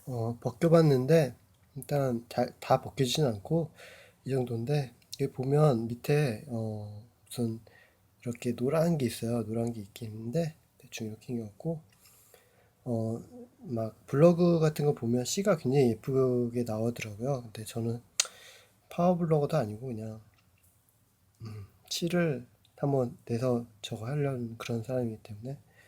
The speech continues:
별건 없고 그러네요. 이제 뭐 나머지는, 음, 이제 부모님과 같이 먹으면 되겠죠.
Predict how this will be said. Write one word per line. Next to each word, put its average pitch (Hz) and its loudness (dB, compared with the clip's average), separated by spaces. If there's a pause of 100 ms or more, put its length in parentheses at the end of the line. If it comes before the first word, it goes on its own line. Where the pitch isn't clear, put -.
(280)
별건 123 -6
없고 143 -10
그러네요. 113 -14 (300)
이제 110 -12
뭐 110 -18 (920)
나머지는, 151 4 (280)
음, 113 -8 (440)
이제 120 -14
부모님과 139 0
같이 110 -4
먹으면 113 -2
되겠죠. 113 -8